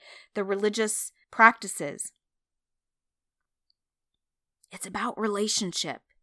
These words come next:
It's not about the rules. It's about relationship." I think that's where people are getting a little off track these days. And I think that's why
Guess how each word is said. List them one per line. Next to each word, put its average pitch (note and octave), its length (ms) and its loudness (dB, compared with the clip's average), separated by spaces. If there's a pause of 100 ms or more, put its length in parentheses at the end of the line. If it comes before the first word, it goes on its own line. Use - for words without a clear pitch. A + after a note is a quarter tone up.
(240)
It's - 140 -12
not G#3+ 180 6
about D#4+ 240 0
the E4+ 80 -2
rules. C#4+ 640 0 (880)
It's - 140 -12
about G3 320 2
relationship." F3+ 840 -8 (1120)
I F#3 80 -16
think C4+ 240 -2
that's A#3+ 240 2
where G#3+ 100 -4
people G3+ 380 -8
are E3+ 300 -8 (280)
getting F#3+ 280 -6
a F#3 80 -8
little F3 220 -6
off D#3+ 200 -6
track - 380 -8
these D3+ 260 -14
days. D3+ 500 -14
And E3+ 160 -12
I E3+ 80 -10
think G#3 220 -8
that's - 320 -2
why F#3 420 4